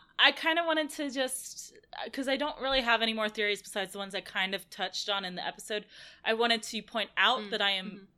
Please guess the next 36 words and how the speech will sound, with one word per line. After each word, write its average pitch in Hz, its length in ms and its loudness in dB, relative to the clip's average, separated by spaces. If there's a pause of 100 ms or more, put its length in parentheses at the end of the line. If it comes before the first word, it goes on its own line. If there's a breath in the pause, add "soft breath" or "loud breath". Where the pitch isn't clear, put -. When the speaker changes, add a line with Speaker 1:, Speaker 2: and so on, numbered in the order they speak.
Speaker 2:
mm-hmm. 196 100 -12
Speaker 1:
vindicated 220 640 4
in 226 180 0
this 226 180 -4
book 233 280 0
with 214 140 -6
my 196 120 0
initial 196 380 -2
distrust 208 600 -4
of 208 100 -6
the 208 140 -2
Andalites. 208 720 -2 (400 loud breath)
Um, 170 440 0
Speaker 2:
Yes, 220 420 4
that 185 220 0
is 285 200 2
true. 226 280 4
Speaker 1:
so 180 680 -4 (140)
chalk 196 340 2
one 208 140 0
up 196 100 0
on 190 100 -2
the 185 60 -6
board 180 200 -4
for 175 120 -12
me. 190 320 -6 (300 loud breath)
My 214 100 2
only 311 320 0
other 269 540 2 (240)
theory 240 400 2 (140)
Speaker 2:
<laughs> - 140 -6
Speaker 1:
is, 214 560 4
it's 240 220 2
more 311 160 4
of 285 80 2
a 294 100 0